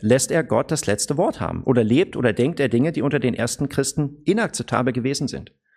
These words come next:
Ich sag das mal wirklich ganz klar in der Zuspitzung. Manche Gemeindeleiter und Lehrer in unserem Land,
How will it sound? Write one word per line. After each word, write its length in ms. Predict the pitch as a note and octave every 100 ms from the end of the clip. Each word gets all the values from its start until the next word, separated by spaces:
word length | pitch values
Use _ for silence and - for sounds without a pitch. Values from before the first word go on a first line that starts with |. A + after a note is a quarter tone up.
| _ _ _ -
Ich 140 | A#2+
sag 160 | D#3 F3
das 140 | F3+
mal 100 | D#3+
wirklich 240 | D#3+ E3
ganz 220 | - F3+ -
klar 160 | E3
in 40 | D3+
der 100 | B2
Zuspitzung. 580 | G#2+ - G#2+ C#3 D#3 - - - _ -
Manche 640 | A2+ E3+ A3+ A#3 B3 G#3+ - _ _ _ _ _ -
Gemeindeleiter 840 | C#3+ C3+ E3 C#3 F#2+ A2 D3+ F#3
und 160 | F3+ B2
Lehrer 440 | A#2 D3 F3+ F#3+
in 120 | C3 A#2
unserem 360 | G#2 A3 A3
Land, 340 | E3+ F2 -